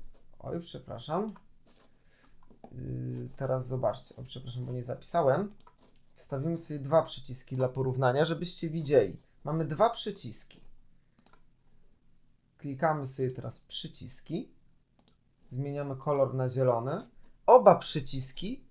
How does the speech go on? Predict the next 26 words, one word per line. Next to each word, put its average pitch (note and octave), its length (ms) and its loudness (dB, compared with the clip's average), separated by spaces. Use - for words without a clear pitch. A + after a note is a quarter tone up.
zmieniły D#3+ 800 4
kolor G2 440 2
tekstu. C3 500 0
Także D#3 680 4
oczywiście - 420 -8
po D#3 140 -4
każdej F3 340 4
takiej, D3+ 260 -2
e, C#3 40 0
rzeczy, B2+ 540 4
którą B2+ 320 -4
zapi-, C3 400 -4
musi-, B2+ 440 -8
którą C3+ 340 -6
zmienimy, C#3 540 4
<laughs> - 60 -4
przepraszam, C3+ 480 2
musimy C3 320 -2
kliknąć C3 500 -6
aktualizuj. C3+ 800 2
To C3+ 60 -10
samo D#4 240 6
jeśli B3+ 260 0
chodzi F#3 320 0
o E3 180 4
obrazki. C3 680 4